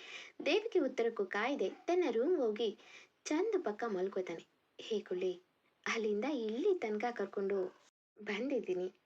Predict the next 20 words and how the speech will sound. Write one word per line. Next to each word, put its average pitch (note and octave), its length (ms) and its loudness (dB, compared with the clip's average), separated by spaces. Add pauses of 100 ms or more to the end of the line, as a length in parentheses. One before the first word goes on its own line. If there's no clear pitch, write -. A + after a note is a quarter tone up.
ಸ್ವಲ್ಪನೂ F#4 640 0
ಎಚ್ಚರ C#4 420 -2
ಆಗಿಲ್ದೆ A#3+ 480 0 (680)
ಇನ್ನೆಷ್ಟು B3 500 -2
ನಿದ್ದೆ B3+ 320 0
ಮಾಡ್ತೀಯಾ?" A#3 440 -4 (400)
ಅನ್ಕೊಂಡು A3 460 0 (500)
ತನ್ನ B3 220 0 (420)
ತಲೆಗೆ C4 380 0
ಕೈ A3+ 200 -2
ಕೊಟ್ಟು A3 320 -2 (260)
ರಂಗಸ್ವಾಮಿ A#3+ 680 -2
ಥರ A3 200 -2
ಮಲ್ಕೊಂಡು G#3 480 0 (520)
ತನ್ನವಳ A#3 440 0
ಮುಖದ G#3 400 -4
ಮೇಲಿದ್ದ A3 420 0 (280)
ಕೂದಲನ್ನ C4 480 0
ಸರಿಸಿ G3+ 400 -4 (260)
ನಿಧಾನಕ್ಕೆ A#3 640 -2